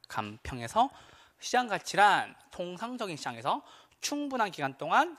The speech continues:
거래를 위해 공개된 후 그 대상 물건의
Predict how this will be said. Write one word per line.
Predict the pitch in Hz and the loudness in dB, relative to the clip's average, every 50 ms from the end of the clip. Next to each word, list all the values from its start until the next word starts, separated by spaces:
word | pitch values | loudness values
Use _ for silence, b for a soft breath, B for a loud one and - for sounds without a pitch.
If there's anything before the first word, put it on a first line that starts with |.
| - _ - | -18 _ -2
거래를 | 131 127 131 135 127 127 | 0 0 0 0 -2 0
위해 | 127 160 226 285 - - | 2 2 2 2 -2 -6
공개된 | - - 120 120 120 120 147 143 123 107 139 | -12 -10 -10 -8 -6 -6 -4 -4 -4 -6 -4
후 | 190 165 110 135 b b b b b b b | -6 -6 -6 -8 b b b b b b b
그 | - - 190 214 247 262 - | -12 -8 -6 -4 -2 -4 -2
대상 | - 156 135 - 170 170 | -2 -2 0 0 0 -2
물건의 | 151 135 127 147 185 233 277 294 262 | -2 -2 0 2 2 2 2 0 -4